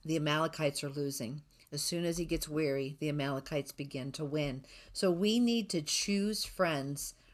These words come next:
really deep friends, who are willing to stand by us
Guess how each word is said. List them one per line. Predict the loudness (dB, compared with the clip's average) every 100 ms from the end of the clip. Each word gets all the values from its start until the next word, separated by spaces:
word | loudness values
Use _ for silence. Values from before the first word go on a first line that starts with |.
| -12
really | -8 2 6 8 6
deep | 4 2 0 0
friends, | -2 0 0 2
who | 2
are | 4 2
willing | 4 4 4 0
to | -2
stand | -6 -6 -2 0 0 2
by | 2 2
us | -2 -10 -10 -12